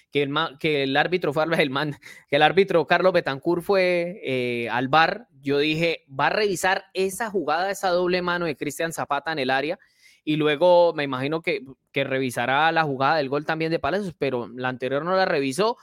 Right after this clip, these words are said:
Creo que a Bucaramanga se le termina apareciendo la Virgen. Afortunadamente, Tomás Ángel estaba parado ahí y no unos metros más acá, porque si Tomás Ángel no hubiera estado tapando la visual de Aguirre, era gol. Y yo le digo algo, Bucaramanga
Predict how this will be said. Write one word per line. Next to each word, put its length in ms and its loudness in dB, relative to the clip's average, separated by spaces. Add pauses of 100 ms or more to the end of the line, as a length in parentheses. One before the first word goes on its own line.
(320)
Creo 200 0
que 80 4
a 20 6
Bucaramanga 640 0
se 160 -4
le 100 -2
termina 480 0
apareciendo 560 -2
la 80 4
Virgen. 240 0
Afortunadamente, 800 -2
Tomás 320 -2
Ángel 240 0
estaba 320 2
parado 340 2
ahí 320 0
y 140 -2
no 140 2
unos 180 2
metros 300 0
más 160 -2
acá, 180 0
porque 240 -8
si 100 -10
Tomás 280 -2
Ángel 240 -2
no 100 -2
hubiera 160 -2
estado 260 -4
tapando 380 -4
la 100 0
visual 380 -2
de 220 0
Aguirre, 460 -2
era 180 0
gol. 280 0 (540)
Y 80 -6
yo 80 2
le 100 4
digo 200 4
algo, 200 6
Bucaramanga 680 0